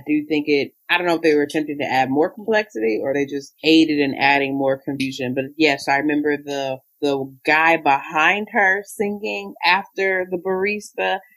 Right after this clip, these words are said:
And then there was, like, another guy adjacent to her that had a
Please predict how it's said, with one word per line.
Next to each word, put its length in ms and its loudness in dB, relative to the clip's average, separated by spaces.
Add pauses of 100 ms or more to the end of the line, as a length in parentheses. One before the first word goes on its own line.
(180)
And 200 0
then 120 0
there 160 0
was, 140 -4
like, 200 -4
another 520 0
guy 560 2 (300)
adjacent 760 -2
to 100 -6
her 260 -4
that 320 -2
had 180 0
a 80 -6